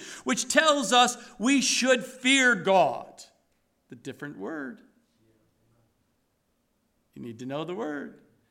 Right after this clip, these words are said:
That fear is not talking about torment that John's talking about. That fear is a different fear. It is an awe and a reverence. It's standing in awe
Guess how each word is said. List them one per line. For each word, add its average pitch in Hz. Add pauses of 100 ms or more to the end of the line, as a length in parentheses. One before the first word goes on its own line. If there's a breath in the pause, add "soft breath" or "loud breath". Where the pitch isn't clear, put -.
(420)
That 247
fear 269
is 185
not 254
talking 262
about 202
torment 226
that 160
John's 156
talking 143
about. 156
That 226
fear 254
is 208
a 202
different 240
fear. 185
It 233
is 208
an 196
awe 233
and 208
a 196
reverence. 185
It's 170
standing 233
in 196
awe 220